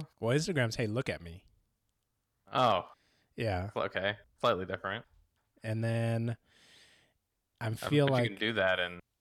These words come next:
Speaker 2: Twitter.
Speaker 1: Well, a-, and Reddit, um, not Reddit, sorry. But, and Instagram is one of those things, like, I really tried to get you in on it because I was all about it at the time.
Speaker 2: Yeah, yeah.
Speaker 1: Because it's like, "Oh, they got all the dank memes and everything like that." Little did I know,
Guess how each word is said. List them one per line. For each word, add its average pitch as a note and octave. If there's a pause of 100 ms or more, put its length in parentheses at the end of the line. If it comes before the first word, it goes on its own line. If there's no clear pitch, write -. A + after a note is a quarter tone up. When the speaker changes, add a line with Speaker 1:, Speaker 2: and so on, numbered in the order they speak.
(100)
Speaker 2:
Twitter. - (220)
Speaker 1:
Well, B2+
a-, D3 (220)
and D3
Reddit, C#3+ (220)
um, C3 (120)
not A2+
Reddit, -
sorry. F#2+ (300)
But, G#2+ (160)
and C3
Instagram C3
is A2+
one A2+
of A2+
those G#2+
things, G#2+
like, G2+
I A2+ (140)
really A2+
tried A2
to G#2
get G#2+
you A2
in A2+
on A#2+
it B2+
because G#2+
I G#2
was G#2
all G#2
about F#2+
it A#2+
at G#2+
the -
time. C#3 (220)
Speaker 2:
Yeah, G2+ (220)
yeah. -
Speaker 1:
Because A#2
it's A2
like, G#2
"Oh, A2
they G2+
got G2+
all G2+
the G2
dank G2
memes G#2
and G#2
everything G2+
like G2
that." G2
Little C3+
did D3
I A2
know, G#2